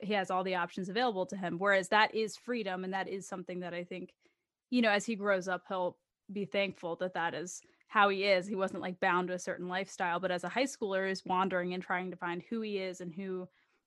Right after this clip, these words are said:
like, like, the person he is, having a label of something that you are is something that is attractive to a lot of people because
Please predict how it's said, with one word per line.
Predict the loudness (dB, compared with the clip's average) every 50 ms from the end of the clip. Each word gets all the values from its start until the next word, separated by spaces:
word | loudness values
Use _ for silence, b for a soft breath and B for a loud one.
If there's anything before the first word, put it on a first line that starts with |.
| _ -4
like, | -4 -4 -4 -6 -6
like, | -4 -4 -4 -4 -6 -10
the | -8
person | -4 -4 -4 -4 -4 -6 -6
he | -6 -4
is, | -4 -6 -2
having | 2 2 2 4 2 0
a | -2
label | -2 -2 0 0 0 0 2 0 2 0 0 -2 -4 _ _ _ _ _ _ _ _ -2
of | -2 -2 0
something | 0 0 0 0 0 -2 -2
that | -2 -2
you | -2 -2 0 4
are | 6 8 8 8 8 8 6 4 0 _ _ _ -2
is | 0 0 0 0 -4
something | -4 -2 0 0 0 0 0 2 2
that | 2 2 0 -2 -2
is | -4 -2 -2
attractive | 0 4 6 8 8 8 6 2 -2 -2
to | 0 -2 0
a |
lot | 2 2 2 0
of | 0 -4
people | -6 -8 -6 -2 -2 -2 -2
because | -2 -4 -6 0 4 6 6 8 8 6 4 2 -2 -10